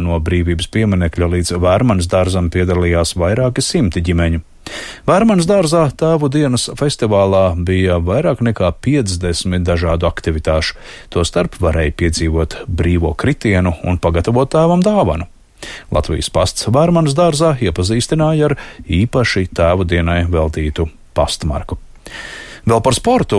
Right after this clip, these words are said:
Blakus vāģu motokrosa kantētājs Kaspars Stupelis kopā ar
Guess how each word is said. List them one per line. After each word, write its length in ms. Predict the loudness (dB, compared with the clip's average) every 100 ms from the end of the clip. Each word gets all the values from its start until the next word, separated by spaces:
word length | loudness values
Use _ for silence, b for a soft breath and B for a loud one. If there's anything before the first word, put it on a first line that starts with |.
| 2
Blakus 380 | 0 0 -2 0
vāģu 320 | 2 2 2
motokrosa 640 | 0 0 0 0 -2 -2
kantētājs 800 | -2 -2 2 0 2 0 -2 -2
Kaspars 380 | -2 0 -2 -2
Stupelis 480 | -4 -4 0 0 -2
kopā 380 | 0 -2 2 2
ar 60 | 2